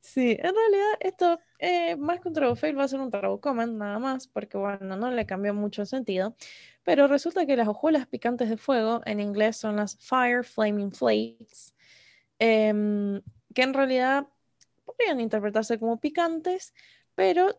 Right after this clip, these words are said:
también, eh, podrían interpretarse como calientes, porque la idea del Fire Flaming es fuego ardiente,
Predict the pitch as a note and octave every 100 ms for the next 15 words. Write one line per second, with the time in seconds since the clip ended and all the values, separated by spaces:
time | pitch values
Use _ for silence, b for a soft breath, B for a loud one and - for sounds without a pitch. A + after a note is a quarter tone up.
0 | - C4+ C4 C4 C4 C#4 C#4+ C#4+ - A#3
1 | A3+ A3 G#3 G#3 G#3 G#3+ A#3+ B3 A3+ G#3+
2 | A3+ A#3+ A3+ A3 A3 A3 - G#3 G3+ F#3+
3 | F3+ F3+ G3 G3 G3 G3 G#3 A#3 A3+ -
4 | B3 A#3+ A#3+ - C#4+ C4+ C#4 D4 - A3
5 | G#3+ - - G#3+ G3+ F#3+ G3 F3+ F3 F3